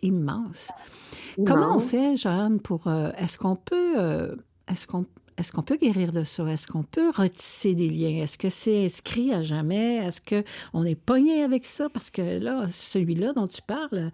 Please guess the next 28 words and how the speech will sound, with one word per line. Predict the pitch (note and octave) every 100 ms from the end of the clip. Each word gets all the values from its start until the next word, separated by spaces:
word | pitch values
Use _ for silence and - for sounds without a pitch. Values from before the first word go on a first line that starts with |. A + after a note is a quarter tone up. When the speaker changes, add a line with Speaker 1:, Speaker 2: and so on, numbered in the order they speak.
| - - - - -
Speaker 1:
euh, | E3 -
ben, | F#3 D#3+
tu |
sais, | D#4
c'est | C4 G3+
des | E3+
comportements. | - A#3+ C#4 - F#3+ F3+ D4+
Moi, | C4+
je | G3+
les | G#3+
vois | F#3+ F#3+
tout | F3+ B3+
agir. | G#3+ D#3+ D#3+ B3 C4+
Je | -
me | E3+
dis, « | E3+
Comment ? » | G3 G3+ A#3+ A#3+
Puis | - F#3+
j'imagine | E3 G#3 G3 G#3+ B3
les | A3+
gens | F#3 A3
qui | -
nous | F#3+ E3+ E3+
écoutent, | - B3 C4+ - - - - - F3
euh, | E3+
peuvent | E3 G3+ G3+
se | F3+
dire, « | E3 F#3+ A3+